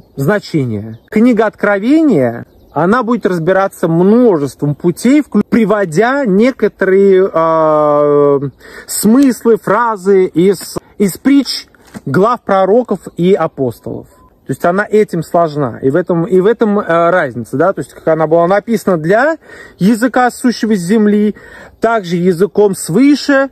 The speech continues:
но также и божественным языком, да, то есть который вот переводить я вам и буду. О сущих с земли, тут речь о семи церквях, которые были на земле, да, в то время. В наше время это уже говорится о небесном,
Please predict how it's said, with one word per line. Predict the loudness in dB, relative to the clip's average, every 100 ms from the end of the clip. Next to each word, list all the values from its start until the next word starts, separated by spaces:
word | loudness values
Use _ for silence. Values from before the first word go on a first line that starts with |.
| _
но | -4 0 0
также | 0 0 0 -2
и | -2
божественным | 0 -2 0 -2 -4 -6 -4 -2
языком, | -4 -4 -6 -6 -6
да, | -4 -4
то | -2
есть | -4 -6
который | -10 -2 0 0
вот | -2 -4 -10 -12 -4
переводить | 0 2 0 -2 -4 -2
я | 0 0
вам | 0
и | 0
буду. | 0 -2 -4 -12 -14
О | -4
сущих | -2 0 -2 -2
с |
земли, | 0 2 2 2 2
тут | 0 -2
речь | 0 0 0
о | 0 0 0
семи | -2 -2 -2
церквях, | -2 -2 -2 -2 -4 -12 _ _
которые | -2 0 2 2 0 0
были | 2 2 2 0
на | 0 0
земле, | 2 2 2 -2 -8 _ -4
да, | -2 0 -4 _ _ _ _ _ _ _ _ _ _ _
в | -10
то | -4 -2 -2
время. | -2 -2 -4 -10 -16 _ _ _ _ -20 -20 -20 -20 _ _ _ _ -6
В | 0
наше | 0 0 -2 0
время | 2 0 -2
это | -2 -2 0
уже | -2 -2 -2 -2
говорится | 0 0 -2 -4 -8 -2
о | 0 2
небесном, | 0 -2 0 0 0 -6 -14 -14